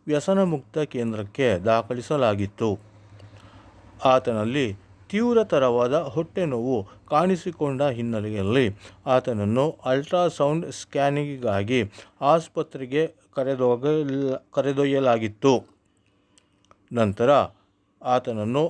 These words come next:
ಅಲ್ಟ್ರಾಸೌಂಡ್ ಸ್ಕ್ಯಾನಿಂಗ್‌ಗೆ ಒಳಪಡಿಸಿದ ನಂತರ ಈ ವಿಚಾರ ಬೆಳಕಿಗೆ ಬಂದಿದೆ. ಹೊಟ್ಟೆಯಲ್ಲಿ ಯಾವುದೋ ವಸ್ತು ಇರುವುದು ತಿಳಿದು ಬಂದಿದೆ. ನಂತರ ಆಸ್ಪತ್ರೆಯ ವೈದ್ಯರು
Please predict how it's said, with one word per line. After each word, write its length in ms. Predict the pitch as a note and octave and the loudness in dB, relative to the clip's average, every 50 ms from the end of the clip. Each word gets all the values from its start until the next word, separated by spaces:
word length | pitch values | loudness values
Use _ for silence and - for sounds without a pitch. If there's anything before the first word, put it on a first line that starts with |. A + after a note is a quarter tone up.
| - - | -2 -2
ಅಲ್ಟ್ರಾಸೌಂಡ್ 1080 | C3 B2+ B2 A#2 - D#3 D#3+ E3 E3 - - - - C3+ C#3+ D3+ D3 C#3+ D#3 E3 - - - | -2 -2 -2 -2 0 2 2 2 2 0 -4 -2 -2 0 0 0 -2 -4 -6 -8 -10 -14 -16
ಸ್ಕ್ಯಾನಿಂಗ್‌ಗೆ 1000 | - - - C#3 C3 B2 B2 B2 B2 A#2 A2 G2+ A2+ C3 C3+ C3 B2+ C3 C3+ _ - _ _ _ - | -16 -10 -4 0 0 0 0 0 -2 -4 -4 -4 -4 -2 -2 0 -2 -4 -6 _ -18 _ _ _ 0
ಒಳಪಡಿಸಿದ 600 | C3+ C3+ D#3+ F#3+ F#3 - F3+ D3+ - - C#3+ B2+ | 2 4 4 4 2 -2 -6 -8 -6 -8 -6 -4
ನಂತರ 500 | A#2+ G#2+ G2 G2 F#2+ F#2 F#2 - B2 B2+ C#3 B2+ G#2+ G2 G2+ - - _ _ _ _ _ _ - | -2 -2 -2 -2 -4 -4 -4 -4 0 2 2 2 2 0 -2 -8 -16 _ _ _ _ _ _ -4
ಈ 220 | F3+ F#3+ A3+ G#3+ - | -2 0 0 0 -2
ವಿಚಾರ 560 | D3 B2 - D3+ C3+ C3 B2 C3 C#3+ D#3+ D3 | -4 -4 -2 0 0 2 2 2 2 0 0
ಬೆಳಕಿಗೆ 500 | C#3 B2+ B2+ B2 A#2+ A#2+ A2+ A2 B2+ C3 | -2 -2 -2 -2 -2 -4 -6 -4 -4 -4
ಬಂದಿದೆ. 580 | A#2+ A#2 A2 G2+ F#2+ F#2+ G#2+ A#2 A2+ G2 - _ - _ _ - - - _ _ _ _ _ _ _ - _ _ - - - - - _ _ - - | -2 -2 -2 -2 -2 0 2 2 2 2 0 _ -20 _ _ -20 -20 -20 _ _ _ _ _ _ _ -20 _ _ -20 -20 -20 -20 -20 _ _ -12 -2
ಹೊಟ್ಟೆಯಲ್ಲಿ 760 | - B2+ A#2 - - B2+ A2+ G#2+ G#2+ A2 A#2+ D3 E3 E3 - C#3 | 2 2 2 2 2 2 2 2 2 2 2 0 0 0 0 2
ಯಾವುದೋ 480 | C3 C3+ D#3 F#3 G3 G3 G3+ F#3 - - - E3+ | 2 4 4 2 0 0 -2 -2 -4 -6 -6 -4
ವಸ್ತು 300 | D3 C3+ - _ - F#3 | -4 -4 -4 _ -6 -4
ಇರುವುದು 640 | E3 C#3 C3+ B2+ C#3+ C#3 C3+ B2 B2 C#3 B2 G2+ G2 - - _ _ _ _ - | -4 -2 -2 -2 -2 -2 -4 -2 -2 -2 -2 -2 -4 -8 -16 _ _ _ _ -2
ತಿಳಿದು 320 | F3+ D#3 C#3+ C#3 D3 C#3+ | 0 2 2 2 2 0
ಬಂದಿದೆ. 600 | B2+ B2 A2+ G#2+ G#2 G2+ G#2 A#2+ A2+ G2+ - - - - _ _ _ _ _ _ _ _ _ _ _ _ _ _ _ _ _ _ - - | 2 2 2 2 2 2 4 4 2 2 0 -4 -16 -20 _ _ _ _ _ _ _ _ _ _ _ _ _ _ _ _ _ _ -8 -2
ನಂತರ 360 | A2+ G#2 G2 F2+ A2 A2+ B2+ C#3+ D#3 D3+ - - | 0 0 0 2 2 2 4 4 2 0 -2 -2
ಆಸ್ಪತ್ರೆಯ 720 | D3+ E3+ A3 A3+ - _ - G3+ F#3 - - F3 E3 D#3+ C#3+ | 0 0 0 0 -4 _ -8 -8 -6 -6 -6 -4 -2 0 2
ವೈದ್ಯರು 760 | B2 A#2+ A#2+ A#2+ A#2 B2 B2+ C#3 D3 B2+ G2+ F2+ _ _ | 2 2 0 0 0 0 0 0 0 0 -2 -4 _ _